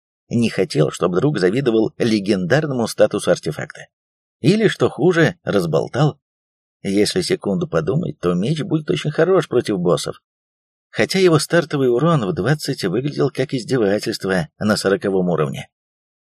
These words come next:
У меня даже лианы, главная задача которых держать цель на месте, наносили семьдесят урона за секунду.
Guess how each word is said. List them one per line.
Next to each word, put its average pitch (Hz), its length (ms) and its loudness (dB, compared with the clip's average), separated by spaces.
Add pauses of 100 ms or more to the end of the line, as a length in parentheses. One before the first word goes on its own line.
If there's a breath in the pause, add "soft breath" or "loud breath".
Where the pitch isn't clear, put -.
У 104 120 2
меня 104 320 2
даже 143 460 2
лианы, 107 680 0
главная 101 440 -2
задача 92 320 -2
которых 107 380 0
держать 127 500 0
цель 127 260 -2
на 107 100 -2
месте, 156 340 -2
наносили 120 480 -2
семьдесят 127 680 -2
урона 147 360 2
за 113 140 0
секунду. 78 480 -6